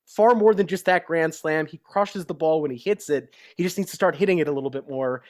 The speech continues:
And that's what the second half of this year is gonna award him the opportunity to do. Let's see what you've got in David Bote, and then maybe you reconsider looking into next year, at least give him this year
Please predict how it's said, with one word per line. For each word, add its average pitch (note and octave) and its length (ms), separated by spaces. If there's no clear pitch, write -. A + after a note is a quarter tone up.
And E3 300
that's B3 240
what - 140
the A#3 40
second C4+ 300
half A#3 240
of F#3+ 60
this - 180
year A#3+ 120
is F3 100
gonna F#3+ 180
award F3+ 300
him F3+ 120
the D3+ 120
opportunity C#3+ 560
to A#2 100
do. A2+ 260
Let's F3 180
see A#3+ 220
what B3 180
you've G#3+ 120
got G3 240
in D#3 80
David D3 280
Bote, C3+ 400
and G3 360
then A3 240
maybe A3 200
you A3+ 140
reconsider A3 640
looking F#3+ 280
into E3+ 180
next D3+ 340
year, C3+ 300
at F3 120
least A#3 260
give A#3 140
him F3+ 100
this G3 220
year C3 300